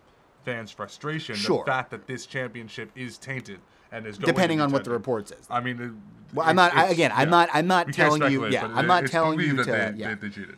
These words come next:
Speaker 2: I, just to be clear, I'm not saying they did or didn't.
Speaker 1: Okay.
Speaker 2: I'm really not saying that at all. I'm saying for the argument's sake, you have to ignore it just
Speaker 1: Yep.
Speaker 2: to judge this. All right. I am a firm believer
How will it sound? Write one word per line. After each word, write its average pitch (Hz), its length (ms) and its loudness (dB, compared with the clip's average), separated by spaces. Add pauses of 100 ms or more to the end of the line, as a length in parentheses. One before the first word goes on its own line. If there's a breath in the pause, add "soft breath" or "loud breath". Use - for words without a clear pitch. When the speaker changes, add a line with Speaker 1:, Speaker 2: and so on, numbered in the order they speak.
Speaker 2:
I, 123 80 -8
just 143 200 -6
to 170 80 -2
be 151 100 0
clear, 135 260 -2
I'm 117 80 -2
not 120 220 -2
saying 123 200 -4
they 117 100 -4
did 110 200 -6
or 104 100 -4
didn't. 95 400 -8 (100)
Speaker 1:
Okay. 101 200 -14
Speaker 2:
I'm 117 160 -8
really 131 220 0
not 104 220 -6
saying 110 180 -10
that 101 100 -8
at 90 100 -12
all. - 100 -18 (160)
I'm 107 160 -10
saying 113 260 -6
for - 220 -12
the 113 120 -10
argument's 113 440 -6
sake, 95 200 -10
you 101 80 -10
have 98 220 -8
to 104 80 -10
ignore 101 500 -10
it 92 180 -18
just 120 220 -10
Speaker 1:
Yep. - 140 -20
Speaker 2:
to 92 260 -10 (100)
judge 101 280 -8
this. 95 280 -14
All 107 80 -10
right. - 160 -16 (1600 soft breath)
I 202 180 2
am 208 140 2
a 185 40 0
firm 165 280 -2
believer 113 500 -10